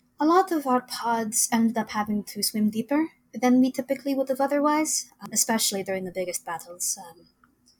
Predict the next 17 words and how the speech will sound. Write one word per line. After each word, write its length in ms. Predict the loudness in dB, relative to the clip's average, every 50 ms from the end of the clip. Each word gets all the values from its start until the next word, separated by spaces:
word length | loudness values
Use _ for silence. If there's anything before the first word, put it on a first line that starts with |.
| _ _ _ _ _ -20 -20 _ _ _ _ _ _ _ _ -8
there 280 | 0 4 6 6 6
has 340 | 6 6 4 4 4 2 -2
been 260 | 0 4 4 6 6
a 120 | 6 6 4
growing 560 | 4 4 4 4 6 6 6 8 8 8 8
niche 500 | 6 6 4 2 2 0 -2 -2 -4 -6 -6
of 480 | -2 -2 0 0 0 0 -2 -6 -6 -2 0
merfolk 760 | 0 0 0 -2 -4 -4 -4 -4 -4 -6 -8 -16 -20 -20 _ _ _ -8
who 160 | -6 -6 -4
are 260 | -2 -2 -2 -4 -4 -6 -10 -10 _ 2
working 400 | 6 6 6 6 4 0 0 2
as 320 | 0 0 0 0 -2 -2 -2
ship 280 | -2 0 0 0 0 0
divers 540 | 0 2 2 4 4 4 4 4 4 2 0 -2
or 360 | -4 -4 -4 -4 -4 -6 -6 -6 -6
as 300 | -6 -4 -4 -4 -4 -6
guides 720 | -4 0 0 2 2 2 0 -2 0 0 0 2 0 0